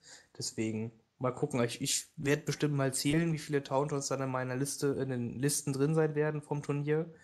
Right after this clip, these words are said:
Werden wir bestimmt auch eine kleine Analyse machen. Ich werde auf jeden Fall auch mit einigen rechnen, aber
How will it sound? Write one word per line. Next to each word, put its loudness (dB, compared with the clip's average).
Werden 2
wir -2
bestimmt -4
auch 2
eine 2
kleine -2
Analyse 2
machen. -2
Ich -18
werde 6
auf -2
jeden 2
Fall 0
auch -2
mit -4
einigen -2
rechnen, -6
aber -8